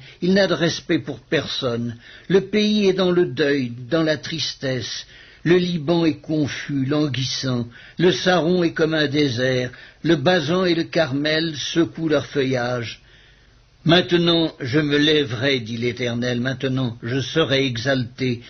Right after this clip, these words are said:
maintenant je serai élevé. Vous avez conçu du foin,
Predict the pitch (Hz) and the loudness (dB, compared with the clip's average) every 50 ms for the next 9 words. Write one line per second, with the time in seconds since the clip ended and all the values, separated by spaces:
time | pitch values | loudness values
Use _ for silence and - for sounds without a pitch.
0 | - - 151 151 - - 139 139 147 147 143 120 117 135 135 127 - - 151 139 | -6 -4 -2 -2 -2 -2 0 0 2 2 0 0 0 -2 -4 -4 -2 0 0 2
1 | 117 127 123 123 117 - - _ - - 156 151 143 131 120 107 95 110 113 110 | 2 2 0 0 -2 -4 -10 _ -2 2 2 2 2 2 0 -2 -2 -4 -4 -4
2 | 107 - - - - - - - - - - - 147 180 175 156 196 185 180 185 | -4 -6 -8 -16 -20 -20 -20 -20 -20 -20 -10 0 2 2 4 4 4 4 4 2
3 | 185 - 190 202 190 - - - 190 180 156 180 185 175 131 - - 160 175 185 | 2 2 0 0 0 0 -2 -2 -4 -2 0 -2 -2 -2 -4 -6 -4 -2 0 0
4 | 190 196 190 | 0 0 -2